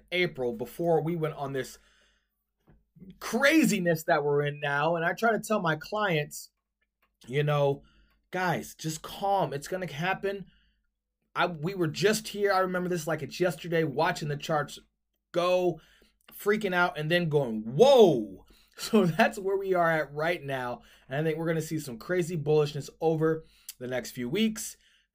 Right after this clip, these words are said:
followed by what I've noticed at the election. And so what I have this on, this is our daily chart right now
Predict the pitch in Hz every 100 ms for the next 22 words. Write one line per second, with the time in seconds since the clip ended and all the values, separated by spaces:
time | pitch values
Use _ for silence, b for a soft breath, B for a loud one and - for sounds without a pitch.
0 | - 190 190 190 151 156 151 147 143 135
1 | 143 143 143 143 135 - 127 131 156 180
2 | - 127 123 185 196 233 269 202 196 175
3 | 165 165 156 160 190 233 220 185 151 -
4 | 156 170 170 165 160 b b - - 160
5 | 151 175 175 175 175 185 202 190